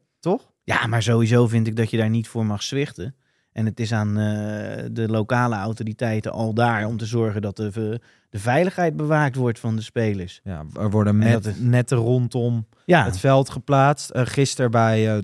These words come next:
Speaker 1: Tottenham Arsenal, ehm, krijgt Ramsdale, de keeper van Arsenal, krijgt een trap van een supporter.
Speaker 2: Ja.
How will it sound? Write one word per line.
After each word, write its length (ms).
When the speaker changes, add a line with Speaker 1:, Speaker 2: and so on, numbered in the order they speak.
Speaker 1:
Tottenham 360
Arsenal, 680
ehm, 460
krijgt 240
Ramsdale, 560
de 80
keeper 380
van 180
Arsenal, 520
krijgt 260
een 160
trap 300
van 160
een 100
supporter. 800
Speaker 2:
Ja. 260